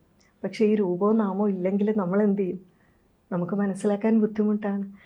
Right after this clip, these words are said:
അതുകൊണ്ട് നമ്മുടെ കമ്മ്യൂണിക്കേഷൻ്റെ എളുപ്പത്തിന് വേണ്ടിയിട്ട് നമ്മൾ ഇവയ്ക്കെല്ലാം രൂപം കൊടുത്തു. ഇനി ഈ രൂപം എങ്ങനെ വന്നു എന്ന് ചോദിച്ചാൽ, ഒന്ന്, നമ്മുടെ പഴയ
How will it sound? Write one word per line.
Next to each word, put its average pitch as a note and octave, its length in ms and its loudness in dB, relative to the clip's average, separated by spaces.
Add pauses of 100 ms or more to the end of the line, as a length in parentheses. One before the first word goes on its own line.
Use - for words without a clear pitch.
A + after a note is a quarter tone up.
(220)
അതുകൊണ്ട് B3 340 6
നമ്മുടെ A#3 460 2
കമ്മ്യൂണിക്കേഷൻ്റെ G3+ 1300 2 (420)
എളുപ്പത്തിന് B3+ 600 4
വേണ്ടിയിട്ട് F3 640 0 (180)
നമ്മൾ F#3+ 240 2
ഇവയ്ക്കെല്ലാം E3+ 600 -4 (120)
രൂപം F#3 280 2
കൊടുത്തു. - 280 -4 (480)
ഇനി G#3+ 140 6
ഈ A#3 80 6
രൂപം A3+ 360 2
എങ്ങനെ A3+ 380 4
വന്നു B3 420 4
എന്ന് D4+ 220 2
ചോദിച്ചാൽ, G3+ 720 0 (600)
ഒന്ന്, A3 540 4 (420)
നമ്മുടെ A3 240 4
പഴയ G#3 420 4